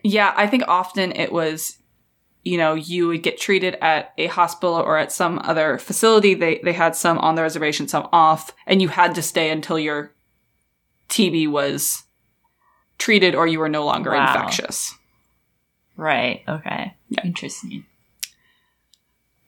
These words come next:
Speaker 1: So another issue that Annie tackled headfirst was the issue of translating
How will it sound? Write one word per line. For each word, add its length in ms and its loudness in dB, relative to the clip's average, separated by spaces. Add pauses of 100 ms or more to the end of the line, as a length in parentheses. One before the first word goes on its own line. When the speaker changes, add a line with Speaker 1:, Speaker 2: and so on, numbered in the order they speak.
Speaker 1:
So 240 -2
another 280 0
issue 580 2
that 200 0
Annie 240 2
tackled 400 0
headfirst 800 0
was 200 2
the 120 -2
issue 280 4
of 340 0
translating 880 2